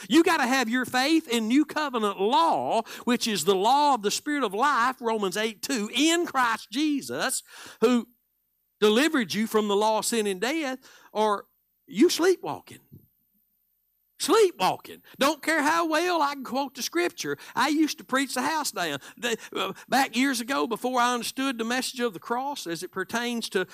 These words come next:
everything God's doing and how to live in victory and how to have grace for anything and everything, I'd be preaching, happened twice during those years, I'd be preaching, light bulb would blow out.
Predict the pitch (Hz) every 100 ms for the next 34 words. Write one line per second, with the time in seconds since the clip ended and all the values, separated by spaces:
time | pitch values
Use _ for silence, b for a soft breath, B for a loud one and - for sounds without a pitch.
0 | B 214 240 220 226 214 220 226 220 160
1 | 226 254 262 165 214 214 220 214 202 190
2 | 220 - 277 175 190 214 190 208 156 202
3 | 214 247 220 220 208 180 214 196 208 294
4 | 285 - 190 240 B B B 220 240 226
5 | 175 220 240 - 269 233 202 - 269 294
6 | 233 - - 190 165 180 143 202 269 B
7 | B - 262 233 233 240 262 262 285 269
8 | 262 254 - 180 175 143 123 151 156 139
9 | 139 98 104